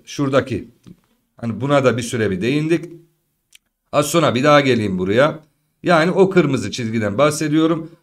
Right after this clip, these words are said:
Üzerinde bizim günlük kapanışlar yapmamız gerekiyordu.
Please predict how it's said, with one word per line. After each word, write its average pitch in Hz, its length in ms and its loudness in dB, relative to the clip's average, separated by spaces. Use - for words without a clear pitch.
Üzerinde 180 540 2
bizim 165 260 0
günlük 180 320 0
kapanışlar 165 500 4
yapmamız 156 440 2
gerekiyordu. 147 760 0